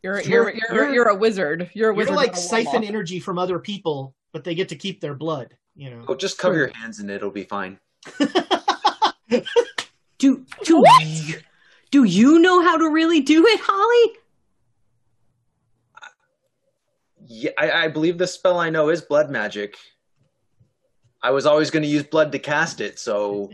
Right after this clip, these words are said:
Speaker 2: <laughs> I mean, not his, but <laughs>
Speaker 4: Okay. Do we put the blood into the circle then?
Speaker 3: I mean, I wouldn't, I wouldn't mix it. I would just do, I would do, uh, additional circles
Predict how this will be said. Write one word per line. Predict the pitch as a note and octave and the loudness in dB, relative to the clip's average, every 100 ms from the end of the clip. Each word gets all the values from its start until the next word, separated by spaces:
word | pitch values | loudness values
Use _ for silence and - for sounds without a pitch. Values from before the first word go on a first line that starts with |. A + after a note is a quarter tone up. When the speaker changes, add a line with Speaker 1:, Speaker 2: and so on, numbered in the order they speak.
| - | -18
Speaker 2:
<laughs> | - | -20
I | - _ _ _ _ | -20 _ _ _ _
mean, | E3+ F3+ | -6 -2
not | G3+ F#3+ C3+ | -2 -2 -2
his, | D4+ F3 E3 A3+ - _ | -2 -2 -4 -10 -18 _
but | D3+ C3+ _ _ | -10 -10 _ _
<laughs> | F#3 - F#3 - - - _ _ _ _ _ | -20 -20 -20 -20 -20 -20 _ _ _ _ _
Speaker 4:
Okay. | A#3 A3+ D#3+ C3+ _ _ _ _ _ - | -10 -8 -10 -10 _ _ _ _ _ -2
Do | A#3+ | 0
we | A3+ D4 | 2 0
put | C#4+ E4+ - | 0 -8 -8
the | A#3 | -10
blood | A3 A3+ A3 | -4 -4 -4
into | G3+ G#3+ A#3 A3+ A#3+ A3+ A3 | -2 0 0 -4 -8 -8 -8
the | G3 F#3+ F3+ | -8 -8 -8
circle | - C4+ D#4+ - C#3+ B2 | -8 -8 -8 -8 -10 -10
then? | - - D#3+ _ _ _ _ _ _ _ _ _ _ _ _ _ _ _ _ _ _ _ - | -16 -20 -20 _ _ _ _ _ _ _ _ _ _ _ _ _ _ _ _ _ _ _ -16
Speaker 3:
I | |
mean, | B2 | -8
I | A#2+ | -4
wouldn't, | C#3 C3 A#2+ - | -4 -6 -10 -10
I | A#2+ | -6
wouldn't | B2+ A2 G2+ | -6 -6 -10
mix | A#2 - | -10 -8
it. | A#2 | -6
I | G#2 | -4
would | A#2+ A2+ | -4 -6
just | A#2 - | -12 -10
do, | B2 | -6
I | A#2+ | -4
would | C#3 | -4
do, | C3 B2 A#2+ | -6 -6 -2
uh, | A2 G#2+ G2+ - _ - | 0 0 -2 -8 _ -18
additional | G#2+ A#2 - A2 - | -10 -8 -8 -10 -8
circles | A#2 A2+ G#2+ F#2+ F#2 - | -6 -6 -8 -10 -12 -18